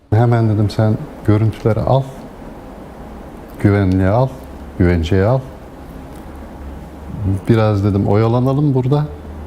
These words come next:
bir saat filan. Hemen gidelim, görüntüleri inceleyelim." Dört günlük görüntü var orada.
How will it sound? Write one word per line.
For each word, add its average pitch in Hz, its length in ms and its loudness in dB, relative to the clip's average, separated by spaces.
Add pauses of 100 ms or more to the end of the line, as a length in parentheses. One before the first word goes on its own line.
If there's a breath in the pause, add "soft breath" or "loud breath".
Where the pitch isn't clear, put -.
(580)
bir 95 60 -6
saat 92 360 0
filan. 151 220 4 (1700)
Hemen 117 300 4
gidelim, 113 320 4
görüntüleri 107 460 4
inceleyelim." 76 480 2 (420)
Dört 127 240 2
günlük 135 280 2
görüntü 107 320 2
var 73 140 4
orada. 67 300 2